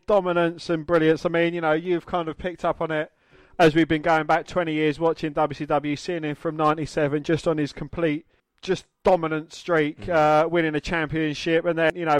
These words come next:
Speaker 1: both pissed off that he gets very underutilised throughout the latter parts of W C W. Um, with the right booking and the right way, yeah, Goldberg could have been a very huge star.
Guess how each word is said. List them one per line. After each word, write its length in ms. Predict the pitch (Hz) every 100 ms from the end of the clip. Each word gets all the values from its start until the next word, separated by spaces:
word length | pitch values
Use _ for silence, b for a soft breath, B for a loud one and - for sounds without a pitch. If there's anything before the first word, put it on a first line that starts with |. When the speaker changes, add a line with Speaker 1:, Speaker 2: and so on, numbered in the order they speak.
| -
Speaker 1:
both 500 | 165 156 - - - -
pissed 280 | 175 147 165
off 160 | 147
that 120 | 165 151
he 100 | 139
gets 240 | 160 151
very 360 | 147 165 151 151
underutilised 1040 | 147 147 143 147 - 147 139 139 135 - _ b b b b b
throughout 580 | - 160 147 143 143 165
the 360 | 143 143 143 - _ _ _ _ _ _ _
latter 440 | 175 170 170 - 160
parts 460 | 170 160 151 139
of 180 | 156 135
W 240 | 165 143
C 120 | 139 143
W. 480 | 143 139 147 147 139 _ _ _ _ _ _
Um, 600 | 170 160 170 170 175 175 - _
with 180 | 185 175
the 100 | 175
right 300 | 185 202 185
booking 360 | 202 175 202
and 100 | 190
the 60 | 175
right 220 | 180 180
way, 360 | 185 190 190 190
yeah, 200 | 196 175
Goldberg 540 | 135 170 160 156 151 143
could 160 | 165
have 100 | 151
been 400 | 147 147 147 147 - _ _ _ _ -
a 80 | 139
very 360 | 143 160 147
huge 500 | 135 - 147 123 -
star. 380 | - 123 113 113